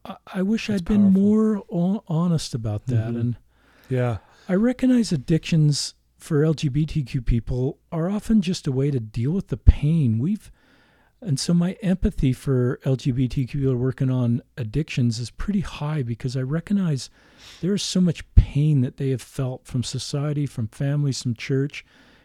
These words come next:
Speaker 1: and you gotta deal with the pain. And so, yeah,
Speaker 2: Yeah.
Speaker 1: you deaden the pain, and, and, and so, y-, yeah, and so then you've gotta move beyond that. But if we can do better, I,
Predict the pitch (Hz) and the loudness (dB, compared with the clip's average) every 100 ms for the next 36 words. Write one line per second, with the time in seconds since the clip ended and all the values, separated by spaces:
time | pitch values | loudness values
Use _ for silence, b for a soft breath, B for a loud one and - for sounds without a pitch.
0 | b 135 147 175 208 - 147 127 151 156 | b -2 0 0 0 -2 -2 0 2 0
1 | - - - 110 151 143 113 - 151 151 | -2 -2 0 2 2 2 0 -2 -2 -2
2 | 139 143 208 170 110 98 b b b b | 0 -2 0 -2 -2 -6 b b b b
3 | b b 147 156 131 151 190 202 - 147 | b b -6 -2 0 2 2 4 4 4
4 | 190 180 113 113 104 - - b b b | 4 2 2 2 -2 -6 -20 b b b
5 | b b - 123 131 143 143 123 - _ | b b -12 -6 -2 -2 -2 -6 -18 _
6 | _ _ _ _ _ 139 135 - 170 170 | _ _ _ _ _ -6 -6 -2 0 0
7 | 190 _ _ _ - 160 214 147 107 110 | -2 _ _ _ -2 0 2 0 0 0
8 | - 147 156 185 190 - 139 131 165 156 | 0 0 2 2 2 -2 -6 -2 0 0
9 | 139 _ _ - 160 147 175 139 131 160 | -2 _ _ -6 2 4 4 4 2 4
10 | 196 123 135 139 131 196 - 160 127 117 | 2 2 -2 -4 -2 -4 -2 0 0 0
11 | 160 131 135 156 170 117 123 - b b | -2 0 -2 0 2 2 0 -6 b b
12 | b b b - 285 | b b b -16 -16